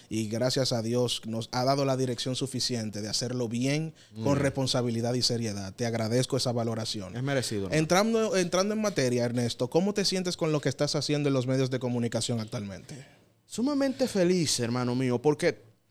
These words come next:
Speaker 2: te comento, siempre hemos visto el conocimiento, ¿verdad?, como un medio de libertad y, y de prosperidad para nuestra gente.
Speaker 1: Sí.
Speaker 2: Y siempre nos hemos sentido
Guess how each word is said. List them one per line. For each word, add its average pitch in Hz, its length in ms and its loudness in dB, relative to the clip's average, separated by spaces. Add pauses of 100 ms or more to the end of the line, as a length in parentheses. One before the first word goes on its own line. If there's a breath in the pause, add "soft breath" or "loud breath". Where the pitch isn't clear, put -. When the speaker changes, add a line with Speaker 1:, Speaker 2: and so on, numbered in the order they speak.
(220)
Speaker 2:
te 170 140 0
comento, 170 800 2
siempre 226 840 2
hemos 214 280 2
visto 202 680 0 (160)
el 170 200 2
conocimiento, 165 960 0
¿verdad?, 160 300 2
como 143 300 -2
un 180 160 0
medio 180 540 2
de 151 140 0
libertad 156 580 2 (120)
y, 131 240 -4
y 147 40 2
de 147 100 4
prosperidad 175 560 2
para 180 180 0
nuestra 160 320 -4
gente. 123 300 -2 (300)
Speaker 1:
Sí. 95 60 -14 (200)
Speaker 2:
Y 156 80 0
siempre 214 340 2
nos 196 240 0
hemos 196 220 0
sentido 185 680 0